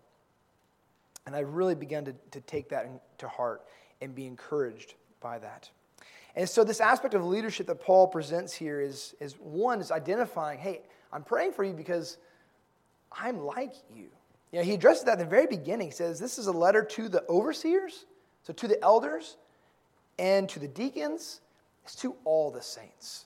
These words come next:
I am one of you, a brother in Christ." And so he relates in a way that I'm not better than you, but we have that bond that exists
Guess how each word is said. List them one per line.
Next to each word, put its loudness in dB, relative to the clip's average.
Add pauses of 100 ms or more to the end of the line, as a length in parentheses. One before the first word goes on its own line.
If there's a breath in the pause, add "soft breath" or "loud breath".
(160)
I 0 (100)
am -8 (480 soft breath)
one -8 (100)
of -8
you, -20 (160)
a -18 (220)
brother -10 (500 soft breath)
in -16
Christ." -12 (320 soft breath)
And -10
so 0
he 0
relates 4 (340 loud breath)
in -2
a 6
way 6
that 0
I'm 0
not 0
better 2
than -2
you, -4 (1160)
but -10
we -8 (320 soft breath)
have -6
that -10
bond -2
that -6
exists -10